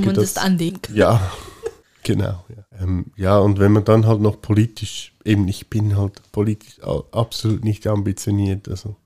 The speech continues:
Speaker 2: irgendwie, vielleicht kommt das noch mit dem Alter oder weiß ich nicht was, vielleicht werde ich noch irgendwann.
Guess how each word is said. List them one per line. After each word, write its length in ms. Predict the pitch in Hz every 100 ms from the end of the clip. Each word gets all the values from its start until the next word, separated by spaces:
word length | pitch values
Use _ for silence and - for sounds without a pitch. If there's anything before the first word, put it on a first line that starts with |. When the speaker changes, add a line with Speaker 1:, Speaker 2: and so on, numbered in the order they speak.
| _
Speaker 2:
irgendwie, 480 | - 107 101 92 95
vielleicht 360 | 95 85 85 -
kommt 260 | 101 107 -
das 100 | -
noch 240 | 101 98
mit 180 | 95 92
dem 100 | -
Alter 420 | 92 95 101 -
oder 220 | 82 78
weiß 200 | - 92
ich 180 | 98 98
nicht 180 | 98 95
was, 200 | 98 -
vielleicht 540 | - 90 87 - - _
werde 280 | - 98 101
ich 100 | 104
noch 160 | 104 101
irgendwann. 460 | 101 98 92 92